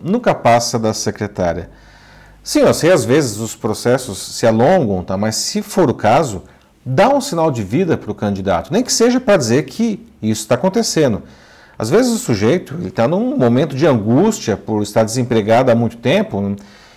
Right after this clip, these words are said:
e não ter nenhuma resposta pode agravar esse quadro. Em defesa do pessoal de R H, eles recebem mesmo uma quantidade absurda de mensagens de pessoas que estão procurando emprego, ainda mais em uma época de crise como essa que a gente tá vivendo.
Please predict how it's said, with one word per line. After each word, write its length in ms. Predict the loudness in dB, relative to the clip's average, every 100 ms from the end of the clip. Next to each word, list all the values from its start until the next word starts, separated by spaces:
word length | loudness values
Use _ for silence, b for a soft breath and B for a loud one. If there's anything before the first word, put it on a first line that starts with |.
| B
e 80 | -4
não 100 | 0
ter 160 | 2
nenhuma 360 | 2 4 4 4
resposta 720 | 4 2 2 2 2 0 -6
pode 480 | -4 -2 -2 -2 -4
agravar 840 | -2 0 2 2 2 2 2 -2
esse 240 | -4 -6 -8
quadro. 500 | -4 -2 -2 -6 -12 -18 b b b b b _
Em 120 | 0
defesa 280 | 0 4 2
do 80 | 2
pessoal 320 | 0 2 2
de 80 | 2
R 120 | 2
H, 180 | 2 2
eles 120 | 2
recebem 420 | 0 0 0 0 2
mesmo 320 | 2 0 -2
uma 80 | -2
quantidade 580 | -4 0 2 2 2 -6 -12 -20 _
absurda 720 | -4 -2 -2 -2 -2 0 0
de 100 | 0
mensagens 640 | 0 -2 -2 0 0 -2 -6
de 60 |
pessoas 340 | -4 -4 -2 -4
que 120 | -4
estão 260 | -4 -2 -2
procurando 360 | -2 -2 0
emprego, 320 | 0 2 2
ainda 140 | 2 0
mais 240 | 0 0
em 60 | 0
uma 100 | 0
época 200 | 0 -2
de 80 | -4
crise 420 | -2 0 0 -2
como 180 | -4 -4
essa 220 | -6 -6
que 60 |
a 40 | -6
gente 140 | -4
tá 100 | -4
vivendo. 440 | -4 -4 -6 -6